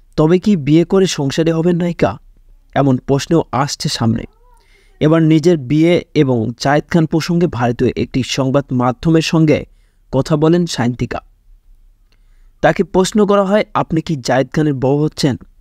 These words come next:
এমন প্রশ্নের জবাবে সায়ন্তিকা বলেন, "না, না, না, একেবারেই কারো বউ হচ্ছি না।" "তাহলে জায়েদ খানের বউ হচ্ছেন না?" এমন প্রশ্নে সায়ন্তিকা আবারও বলেন, "আমি কারো নামে মিথ্যা অপবাদ দেই না। জায়েদ খান ভীষণ ভালো একজন মানুষ,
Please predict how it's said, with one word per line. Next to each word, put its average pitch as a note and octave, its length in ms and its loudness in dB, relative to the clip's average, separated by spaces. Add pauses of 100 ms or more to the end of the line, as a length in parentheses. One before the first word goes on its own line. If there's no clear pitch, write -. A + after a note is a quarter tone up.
(140)
এমন C3 200 0
প্রশ্নের C3 420 -4
জবাবে D3 460 0 (380)
সায়ন্তিকা D#3+ 560 0
বলেন, F3 300 0
"না, C3+ 300 -2
না, B2+ 140 0
না, G#2+ 160 -4 (140)
একেবারেই D#3 520 0
কারো A2 320 -4
বউ A#2+ 180 -6
হচ্ছি B2+ 360 -4
না।" - 160 -4 (840)
"তাহলে D#3 380 2
জায়েদ C#3+ 300 0
খানের D3 220 2
বউ C3+ 200 0
হচ্ছেন C#3+ 340 -2
না?" G#2+ 140 0 (420)
এমন C#3 200 2
প্রশ্নে D3 480 0 (340)
সায়ন্তিকা D#3 580 0
আবারও D#3 400 0
বলেন, C3+ 260 0 (100)
"আমি C#3 200 2
কারো D3 320 0
নামে F3 220 2
মিথ্যা B2+ 400 0
অপবাদ C#3 500 -2
দেই A2+ 240 -2
না। G2+ 160 -4 (640)
জায়েদ D3+ 320 0
খান D#3+ 220 2
ভীষণ D#3+ 480 0
ভালো A2+ 220 -2
একজন A2+ 260 -2
মানুষ, G2 420 -4